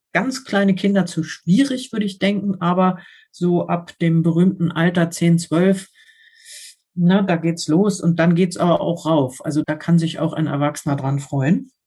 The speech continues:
So, dann das Deutsche Theater hat zwei Dinge im Angebot, wo ich mich noch nicht entschieden habe.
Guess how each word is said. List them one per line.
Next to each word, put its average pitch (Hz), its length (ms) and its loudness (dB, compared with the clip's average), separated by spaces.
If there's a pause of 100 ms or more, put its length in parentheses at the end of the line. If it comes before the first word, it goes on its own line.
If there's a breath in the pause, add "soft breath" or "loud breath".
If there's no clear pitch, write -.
(160)
So, 160 300 -2
dann 170 380 0 (760 loud breath)
das 170 200 0
Deutsche 185 280 0
Theater 170 520 0
hat 175 180 -2
zwei 190 360 0
Dinge 202 360 0
im 165 520 2
Angebot, 185 640 2
wo 170 80 2
ich 175 140 -2
mich 170 160 0
noch 160 400 -4
nicht 214 260 0
entschieden 202 520 -2
habe. 208 260 2